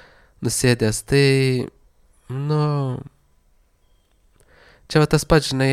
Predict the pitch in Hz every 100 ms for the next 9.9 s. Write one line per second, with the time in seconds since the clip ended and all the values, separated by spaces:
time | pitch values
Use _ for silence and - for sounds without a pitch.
0 | 147 151 127 120 - 135 127 123 120 120
1 | 123 - 120 117 - 139 - 110 - 139
2 | 104 - 104 - - _ _ _ _ 160
3 | 170 226 185 135 - 170 165 110 110 113
4 | - - - 185 123 95 - - - -
5 | 117 _ _ - _ _ 123 - 143 -
6 | 135 143 143 135 - 123 - 147 - -
7 | 123 - - 123 123 123 117 - - -
8 | 117 - 190 - 107 _ - 110 _ -
9 | 110 - - 113 110 - 139 107